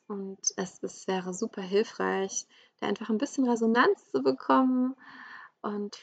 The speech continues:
ja, wenn du Lust hast, melde dich total gerne bei mir, entweder per E-Mail oder auch auf Instagram oder Facebook oder welchem Weg auch immer du hast, um mit mir zu kommunizieren.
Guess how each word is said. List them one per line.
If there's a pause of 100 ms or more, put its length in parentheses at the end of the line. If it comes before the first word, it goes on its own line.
ja,
wenn
du
Lust
hast,
melde
dich
total
gerne
bei
mir,
entweder
per
E-Mail
oder
auch (500)
auf
Instagram
oder
Facebook (800)
oder (140)
welchem
Weg
auch
immer
du (800)
hast,
um
mit
mir
zu
kommunizieren.